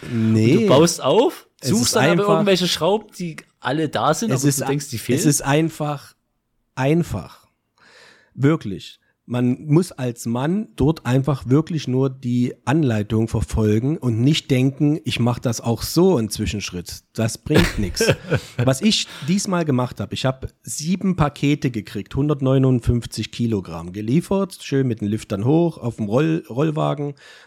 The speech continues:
Speaker 1: Ja, da mach ich mich auch nicht dumm. Ich arbeite in der Umzugsfirma. Äh, ich kenn mich da ein bisschen aus, wie man sich das ein bisschen leichter macht. Dann hab ich, äh, gesagt, okay, wir fangen mit dem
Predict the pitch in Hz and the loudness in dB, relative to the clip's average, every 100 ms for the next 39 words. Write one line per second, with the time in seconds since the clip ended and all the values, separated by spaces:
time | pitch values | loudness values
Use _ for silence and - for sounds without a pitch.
0 | - 123 120 113 107 107 104 135 143 135 | -6 -2 0 0 0 -2 2 2 2 0
1 | 147 127 - 113 113 107 101 101 98 123 | 0 0 -2 -6 -4 -4 -4 -2 -2 0
2 | 156 139 - 135 127 127 127 127 113 104 | 0 -2 -4 -2 0 0 0 -2 -4 -4
3 | 101 - - 101 101 98 92 95 87 98 | -6 -8 -6 -4 -4 -6 -8 -6 -4 -2
4 | 147 147 131 123 120 117 113 110 110 104 | 0 0 0 0 -2 -4 -6 -6 -4 -2
5 | 104 110 98 92 - - - - - - | -2 -2 -4 -4 -10 -20 -20 -20 -20 -20
6 | - - - _ 135 139 151 131 - 143 | -20 -20 -20 _ 2 4 2 -2 -6 -4
7 | 131 127 127 123 127 127 117 147 156 135 | -2 -2 -2 -2 0 0 0 0 2 0
8 | 123 123 117 117 110 | -2 0 -2 -2 -4